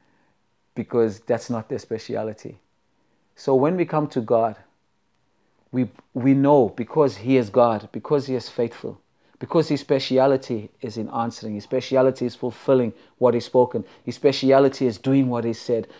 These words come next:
his speciality is being all-powerful, of, of being omnipotent, of being dominant,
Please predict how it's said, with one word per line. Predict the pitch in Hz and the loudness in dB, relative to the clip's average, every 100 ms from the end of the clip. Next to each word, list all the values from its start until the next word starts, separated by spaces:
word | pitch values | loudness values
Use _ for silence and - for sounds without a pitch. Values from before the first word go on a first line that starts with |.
| - | -14
his | - | -4
speciality | 160 143 139 139 143 139 139 | 2 2 4 4 4 2 0
is | 123 - | 0 0
being | 139 139 127 - _ _ - | 2 4 4 0 _ _ 0
all-powerful, | 139 135 - 135 127 - 123 101 _ _ - | 2 2 0 0 0 0 -8 -10 _ _ -8
of, | 123 110 | -8 0
of | 131 - | -2 0
being | 147 147 | 2 4
omnipotent, | 135 131 143 147 139 120 101 - _ _ - | 4 4 2 0 -6 -6 -8 -12 _ _ -6
of | 127 - | -6 2
being | 151 143 | 4 4
dominant, | - 151 151 151 147 110 - | 2 0 2 2 2 -2 -10